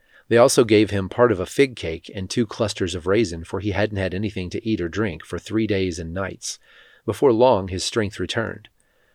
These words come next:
"To whom do you belong, and where do you come from?" David asked him. "I am an Egyptian, the slave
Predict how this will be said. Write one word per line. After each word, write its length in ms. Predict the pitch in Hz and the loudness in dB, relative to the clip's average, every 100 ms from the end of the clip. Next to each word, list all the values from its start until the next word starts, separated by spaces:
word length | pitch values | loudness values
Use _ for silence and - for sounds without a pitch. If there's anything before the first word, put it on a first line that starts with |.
| _ - | _ -4
"To 100 | - | 0
whom 200 | 156 156 | 2 2
do 80 | |
you 160 | 131 123 | 0 2
belong, 500 | 101 107 143 85 95 | 4 6 4 2 -4
and 160 | 101 90 | -6 2
where 240 | 120 127 | 2 2
do 60 | 107 | 0
you 160 | 113 | -2
come 220 | - 117 | -2 -6
from?" 260 | 156 85 80 | -2 -4 -4
David 280 | 85 78 80 | -6 -4 -2
asked 340 | 71 71 - | -2 -4 -10
him. 260 | 76 78 - _ _ - - - | -12 -12 -18 _ _ -20 -14 -2
"I 120 | 120 | 0
am 100 | 143 | 2
an 60 | 143 | 0
Egyptian, 600 | 110 143 - - - - | 2 2 2 -6 -8 -6
the 80 | 107 | -4
slave 580 | - 113 113 135 135 | -2 0 2 4 2